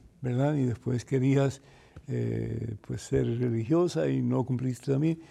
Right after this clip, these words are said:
Es decir, estás en un proceso de discernimiento.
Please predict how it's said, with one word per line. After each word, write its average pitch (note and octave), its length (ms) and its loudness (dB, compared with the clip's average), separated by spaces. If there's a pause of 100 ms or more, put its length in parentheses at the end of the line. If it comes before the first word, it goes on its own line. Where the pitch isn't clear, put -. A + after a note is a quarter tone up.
(260)
Es G#3+ 220 0
decir, A3 180 0
estás F#3 320 4
en G#3+ 80 6
un G#3 60 4
proceso F#3+ 600 4
de E3 160 4
discernimiento. D#3 1160 4